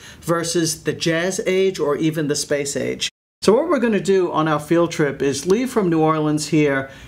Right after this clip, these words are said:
and come, um, out of the Mississippi River Deltaic Plain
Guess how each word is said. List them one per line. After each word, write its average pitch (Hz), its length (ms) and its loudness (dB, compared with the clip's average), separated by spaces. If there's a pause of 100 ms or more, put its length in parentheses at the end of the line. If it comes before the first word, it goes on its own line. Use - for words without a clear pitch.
(140)
and 151 300 0
come, 214 420 0 (100)
um, 147 360 -2
out 226 360 0
of 170 380 -2
the 156 200 4
Mississippi 190 540 0
River 160 280 0
Deltaic 143 640 -2
Plain 214 480 0